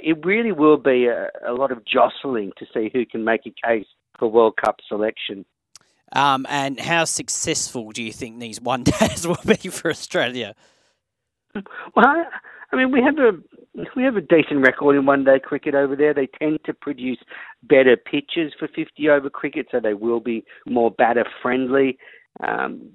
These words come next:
Speaker 1: so I expect us to be competitive. India always, always tough on their home turf,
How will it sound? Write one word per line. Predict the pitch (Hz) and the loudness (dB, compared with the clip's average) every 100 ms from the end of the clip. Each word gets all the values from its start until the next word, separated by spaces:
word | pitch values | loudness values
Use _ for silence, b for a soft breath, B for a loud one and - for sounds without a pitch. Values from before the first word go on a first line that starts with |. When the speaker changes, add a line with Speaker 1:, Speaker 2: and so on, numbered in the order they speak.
| - | -6
Speaker 1:
so | 214 | -4
I | 269 294 | -2 -2
expect | 320 - 214 - | -2 0 0 0
us | 160 - | -4 -6
to | 156 - | -8 0
be | 151 143 | 2 2
competitive. | 143 127 - 147 147 147 208 240 _ b b | 0 -4 0 2 2 0 -2 -4 _ b b
India | - 156 143 143 | -2 0 2 4
always, | 143 139 - - | 6 6 2 -4
always | - 165 151 135 - | -4 4 4 4 0
tough | 143 131 | 0 0
on | 131 120 | -2 -4
their | 117 120 117 117 b b - | -4 -2 -4 -6 b b -2
home | 120 120 - | -2 -2 -2
turf, | 131 123 | 0 0